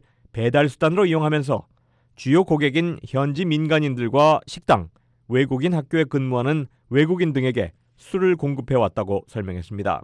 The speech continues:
그러면서 이들의 주류 밀매 규모가 카라치 내 주류 공급의 약 절반을 차지할 정도라고 전했습니다. 파키스탄의 암시장에서는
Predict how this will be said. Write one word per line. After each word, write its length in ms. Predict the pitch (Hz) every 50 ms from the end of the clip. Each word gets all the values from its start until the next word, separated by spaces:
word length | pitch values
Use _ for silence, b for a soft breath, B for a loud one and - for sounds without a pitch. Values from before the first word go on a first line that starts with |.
| - _ _ _ _ _ _ _ _ _ _ _ _ _ _ _ _ _ _ _
그러면서 380 | - - 160 165 175 165 160 202
이들의 340 | 180 170 165 165 175 190 180
주류 260 | - - 175 170 180
밀매 220 | 170 165 156 160 147
규모가 440 | 131 156 151 156 143 123 92 85 - _ _ _ _ _ _
카라치 400 | - - 147 147 131 - - 139
내 240 | 165 180 180 160 - -
주류 320 | - - 151 156 160 165 156
공급의 540 | - 147 139 135 127 123 151 156 160 143 - _ _ -
약 160 | 117 113 - -
절반을 500 | - 117 110 127 135 151 147 165 190 185
차지할 400 | - - 165 151 151 156 135 117
정도라고 440 | - 123 110 101 101 92 92 107 107
전했습니다. 600 | 117 107 92 85 - 110 107 98 104 90 62 - - _ _ _ _ _ _ _ _ _ _ _ _ _ _ _ _ _ _ _ _ _ _ _ _ _ -
파키스탄의 600 | - 165 175 160 - 180 147 - 180 185 214 214
암시장에서는 840 | 135 143 156 170 165 - - 180 170 170 156 165 180 160 117 90 85